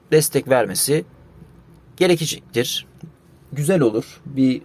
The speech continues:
ortak, e, yol alma noktasında. Aynı zamanda Regal Raptor'dan ben aldığımda araç kullanım kılavuzu, garanti koşullarını belirleyen bir kılavuz, e, yoktu.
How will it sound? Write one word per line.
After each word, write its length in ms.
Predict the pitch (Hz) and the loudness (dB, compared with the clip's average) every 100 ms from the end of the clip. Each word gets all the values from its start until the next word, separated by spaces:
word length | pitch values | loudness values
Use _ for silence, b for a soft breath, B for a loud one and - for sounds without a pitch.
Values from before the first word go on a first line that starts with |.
| - | -2
ortak, 380 | 123 120 143 139 - - - - | -2 0 -2 -6 -8 -20 -20 -18
e, 100 | 123 101 101 101 101 95 - | -16 -14 -12 -14 -12 -14 -10
yol 200 | 110 123 | 0 2
alma 320 | 90 107 107 | 2 0 -2
noktasında. 640 | 104 104 - 98 98 98 123 | -6 -10 -8 -6 -4 -2 0
Aynı 240 | 147 147 | 2 2
zamanda 380 | 135 131 131 131 | 2 2 2 2
Regal 280 | 139 139 127 | 2 2 0
Raptor'dan 480 | 127 139 123 139 147 _ _ _ _ _ _ _ _ 120 | -2 -4 -4 -6 -6 _ _ _ _ _ _ _ _ 0
ben 140 | 151 | 2
aldığımda 600 | 160 139 113 110 104 123 156 B B B B B B B B B _ _ _ _ _ _ _ _ - | 4 2 0 -4 -2 -2 -4 B B B B B B B B B _ _ _ _ _ _ _ _ -4
araç 240 | 127 156 - | 2 2 0
kullanım 460 | - 147 151 156 156 - _ _ _ _ _ _ _ | -4 0 2 2 0 -8 _ _ _ _ _ _ _
kılavuzu, 680 | - 131 117 104 101 107 139 - _ - | -4 2 4 2 0 2 2 -4 _ -10
garanti 380 | 185 131 139 143 | 0 0 0 -2
koşullarını 640 | 156 139 147 135 135 143 131 | -2 -2 -2 0 0 0 0
belirleyen 580 | 131 131 131 135 135 | 2 4 4 4 2
bir 240 | 131 139 - | 0 0 -2
kılavuz, 520 | - 135 131 151 - - b b b b b b _ - | 2 2 2 0 -4 -8 b b b b b b _ -10
e, 60 | 120 | -10
yoktu. 680 | 113 139 190 - - 120 | -2 2 2 0 2 2